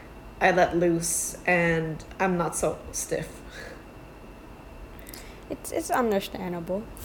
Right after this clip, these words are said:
Speaker 1: Mm.
Speaker 2: Yeah.
Speaker 1: Eh. I guess maybe it's the introvert in me, but at the same time,
Speaker 2: Yeah.
Speaker 1: I question it because there are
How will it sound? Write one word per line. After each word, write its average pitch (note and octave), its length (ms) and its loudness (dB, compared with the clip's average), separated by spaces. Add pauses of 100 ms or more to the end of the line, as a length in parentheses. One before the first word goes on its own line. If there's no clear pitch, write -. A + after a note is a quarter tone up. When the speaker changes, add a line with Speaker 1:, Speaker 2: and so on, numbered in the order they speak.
(440)
Speaker 1:
Mm. G#3 380 0 (880)
Speaker 2:
Yeah. F#3+ 120 -4 (440)
Speaker 1:
Eh. C4 220 -2 (720)
I A#3 80 8
guess C#4 200 8
maybe G3+ 340 6
it's F3+ 260 4
the - 160 0
introvert E3+ 520 4
in E3+ 140 2
me, E3 160 2
but E3+ 220 2
at A3 100 4
the C#4 80 4
same A#3+ 220 4
time, A3 100 6
Speaker 2:
Yeah. G3 220 10 (480)
Speaker 1:
I A3+ 100 10
question A3+ 460 6
it C4 120 6
because A3 360 4
there G3 300 8
are G3+ 580 6